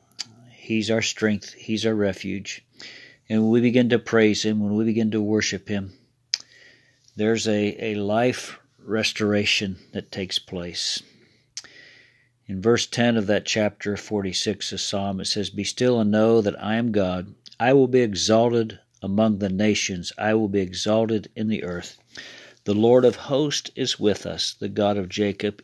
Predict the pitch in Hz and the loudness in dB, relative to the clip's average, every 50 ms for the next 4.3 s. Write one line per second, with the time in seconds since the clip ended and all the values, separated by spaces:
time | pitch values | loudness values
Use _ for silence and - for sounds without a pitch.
0 | _ _ - 104 101 104 104 95 - - _ - 101 104 104 95 90 85 82 - | _ _ -4 -2 0 0 -2 -2 -4 -10 _ -6 -4 -2 -2 -2 -4 -8 -8 -12
1 | - - 98 92 90 87 90 - - - - _ _ _ _ _ _ - - - | -14 -14 -14 -14 -14 -12 -10 -8 -8 -8 -10 _ _ _ _ _ _ -20 -20 -20
2 | - - - - _ _ - 127 135 131 123 113 98 - 110 110 110 113 107 98 | -20 -20 -20 -20 _ _ 0 2 4 4 4 4 2 2 4 4 4 4 2 0
3 | 101 95 98 104 104 107 104 107 113 117 110 78 87 101 101 98 - 117 110 113 | -2 0 2 2 2 4 2 2 0 0 -2 -2 -2 -2 -2 -2 -2 -4 -2 0
4 | 104 95 92 92 95 95 | -2 -2 -2 -4 -6 -10